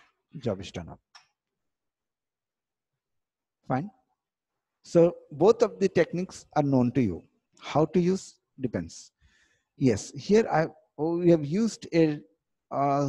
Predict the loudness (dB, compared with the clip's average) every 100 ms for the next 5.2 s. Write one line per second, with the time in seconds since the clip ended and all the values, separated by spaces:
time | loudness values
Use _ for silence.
0 | -4 0 0 2 0 0 -2 -2 -2 -6
1 | -2 0 0 -2 -20 -20 _ -20 _ _
2 | -4 0 2 2 2 2 2 0 -2 -4
3 | 0 0 0 -8 -2 0 0 _ _ _
4 | -8 -4 -2 -2 -2 -2 -4 -4 -4 -10
5 | -12 -18